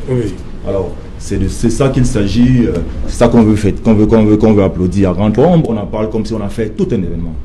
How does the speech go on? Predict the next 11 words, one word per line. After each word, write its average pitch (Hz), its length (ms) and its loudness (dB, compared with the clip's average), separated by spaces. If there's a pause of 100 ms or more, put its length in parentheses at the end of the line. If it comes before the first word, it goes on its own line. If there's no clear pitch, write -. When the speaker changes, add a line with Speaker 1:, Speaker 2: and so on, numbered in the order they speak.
(480)
Speaker 2:
Alors, 87 300 -8
on 127 160 2
en 104 120 0
fait 120 180 -4
tellement 110 300 -2
un 107 100 -2
événement 98 540 -2
que 190 320 0 (180)
moi, 113 280 -2
je 135 100 -4
suis 160 300 -4